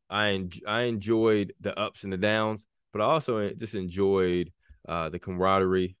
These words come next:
I enjoyed, uh, uh, the process of, of things. It wasn't so much, like, playing in games and things like that, but it was more so, like, being able to put the work in and, and set my mind to something and attain it.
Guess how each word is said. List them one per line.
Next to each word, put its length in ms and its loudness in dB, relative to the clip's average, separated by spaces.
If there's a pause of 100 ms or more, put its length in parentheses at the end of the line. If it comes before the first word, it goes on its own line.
(100)
I 160 -4
enjoyed, 1000 0 (100)
uh, 40 -10
uh, 880 -8 (280)
the 120 -8
process 800 -2 (520)
of, 500 -2
of 240 -6
things. 580 -8
It 60 -2
wasn't 260 2
so 100 2
much, 220 -2
like, 160 0
playing 280 -2
in 80 -4
games 420 0
and 100 -6
things 180 -2
like 200 2
that, 220 0
but 100 -4
it 40 0
was 120 -2
more 200 -4
so, 160 -4
like, 280 -2 (680)
being 280 2
able 180 6
to 60 2
put 280 -4 (280)
the 80 2
work 400 4
in 340 -8 (200)
and, 380 -4
and 240 -6
set 240 -2
my 140 -2
mind 360 0
to 60 -2
something 480 -4 (160)
and 120 -6
attain 440 -6
it. 120 -16